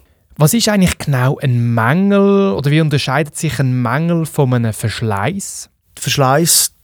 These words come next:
Speaker 2: und, und Alterserscheinungen, die kann man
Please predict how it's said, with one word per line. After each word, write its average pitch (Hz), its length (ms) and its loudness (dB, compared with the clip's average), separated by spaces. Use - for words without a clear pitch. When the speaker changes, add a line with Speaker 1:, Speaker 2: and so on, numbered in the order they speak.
Speaker 2:
und, 127 340 -4
und 131 160 -4
Alterserscheinungen, 147 1000 0
die 143 160 2
kann 131 280 0
man 127 160 -4